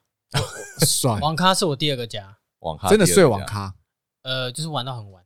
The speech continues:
Speaker 1: 哦。
Speaker 3: 然后再回家。
Speaker 1: 蛮厉害的。
Speaker 2: 对。然后就是包小，包八小啊，包一整天啊，包十二小啊。
Speaker 3: 蛮狂的耶。你，你，
Speaker 1: 狂的。
Speaker 3: 你，你都没有私人领域，你还敢这样搞？
Speaker 1: 哦，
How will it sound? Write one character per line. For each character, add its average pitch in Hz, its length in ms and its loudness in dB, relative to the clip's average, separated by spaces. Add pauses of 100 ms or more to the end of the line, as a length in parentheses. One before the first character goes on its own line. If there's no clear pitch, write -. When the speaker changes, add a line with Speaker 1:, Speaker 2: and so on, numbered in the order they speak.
(120)
Speaker 1:
哦。 95 500 -12 (140)
Speaker 3:
然 78 80 -6
后 78 60 -2
再 82 140 0
回 80 160 -12
家。 - 180 -14 (840)
Speaker 1:
蛮 98 120 -14
厉 101 160 -6
害 92 180 -10
的。 - 120 -20 (100)
Speaker 2:
对。 98 240 -18 (440)
然 113 80 -18
后 - 20 -14
就 131 80 -10
是 147 80 -4
包 131 240 -2
小， 98 280 -10
包 127 160 -8
八 131 200 -6
小 101 220 -10
啊， 95 80 -20
包 127 180 -10
一 127 40 -10
整 113 140 -16
天 110 240 -14
啊， 110 80 -16
包 131 180 -4
十 - 160 -4
二 127 120 -6
小 73 120 0
啊。 - 20 -2
Speaker 3:
蛮 - 0 -
狂 67 120 -12
的 67 80 -10
耶。 65 80 -14 (160)
你， 85 240 -12
你， 98 100 -10
Speaker 1:
狂 92 200 -10
的。 92 60 -20
Speaker 3:
你， 92 240 -6 (120)
你 90 180 -14
都 135 180 0
没 120 120 -2
有 107 120 0
私 107 300 -6
人 90 180 0
领 73 140 -6
域， 82 200 -2
你 71 140 -10
还 73 160 -10
敢 73 220 -6
这 87 100 -10
样 76 140 -8
搞？ - 160 -8
Speaker 1:
哦， - 140 -14